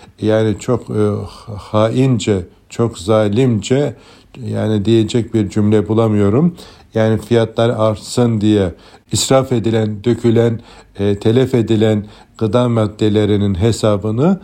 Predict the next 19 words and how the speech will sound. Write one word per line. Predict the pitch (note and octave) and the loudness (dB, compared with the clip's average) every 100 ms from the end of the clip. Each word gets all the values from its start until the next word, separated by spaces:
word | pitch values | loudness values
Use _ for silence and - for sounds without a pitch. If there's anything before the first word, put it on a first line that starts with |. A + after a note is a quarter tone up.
| - - - | -10 -20 -4
eğer | A2+ G#2+ | 0 0
gerçekse | A2+ G#2 A2+ A2+ A#2+ A2 - A2+ F#2+ F#2+ | -2 -2 -2 0 -2 -4 -2 -2 -2 -4
bu | A2 G2+ - | -4 -4 -2
paylaşılanlar, | G#2 G2+ G#2 - G2+ G2+ G2+ B2+ E3 - - - | 0 2 0 0 0 2 2 2 0 -6 -14 -4
Allah | A#2 A2+ G#2+ - | -2 0 -4 -2
bunun | A2+ G#2+ | -2 0
hesabını | G2 G2+ - G#2+ G#2 G#2 B2+ F#3 - - | 0 -2 0 -2 -2 -2 0 0 -4 -20
soracaktır. | - B2 A2 G2+ G#2 F#2 - - - - - - | -8 -2 0 0 -2 -6 -12 -20 -20 -20 -16 -4
Ama | C3+ C3 A#2+ | 0 0 0
bütün | C#3+ F3 D3+ | 0 2 2
bunlara | A#2+ A2+ A2 G#2+ | 0 2 2 2
rağmen | G#2 G#2 G#2 D3+ E3+ - _ _ | 2 0 2 0 0 -6 _ _
biz | C3 C3 - | -2 -2 0
bayramı, | A#2+ A2+ G#2+ G#2+ A2 D3 D3 - - _ _ | 2 2 2 2 2 2 0 -6 -20 _ _
bayramın | A2+ A#2 A#2+ A#2+ D3+ A2 G#2 | 0 2 2 2 0 -2 -2
ruhuna | A#2 - B2 C3+ | 0 0 0 0
uygun | A#2+ A2+ G2+ B2 A#2 | 0 -2 0 2 2
bir | G#2 | 2
şekilde | G2+ G#2+ F2 G#2+ G2 A#2+ F3+ | 0 -4 -2 -2 0 2 0